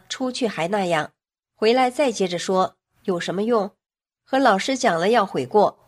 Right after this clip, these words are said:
就应该有个决心改掉它。”第四部分，明慧网是一片净土。在复查一篇翻译的时候，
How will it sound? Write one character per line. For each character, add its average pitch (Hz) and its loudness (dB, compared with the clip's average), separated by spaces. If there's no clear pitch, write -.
就 269 -4
应 262 -4
该 262 0
有 156 -6
个 143 -8
决 170 -4
心 269 -2
改 - -10
掉 208 -2
它。” - -10
第 277 0
四 277 -2
部 214 -2
分， 123 -4
明 226 0
慧 285 -2
网 156 2
是 - -4
一 220 -4
片 196 -4
净 208 -6
土。 - -10
在 254 0
复 269 -4
查 226 -2
一 226 0
篇 226 -2
翻 269 -2
译 247 0
的 175 -8
时 180 -4
候， 170 2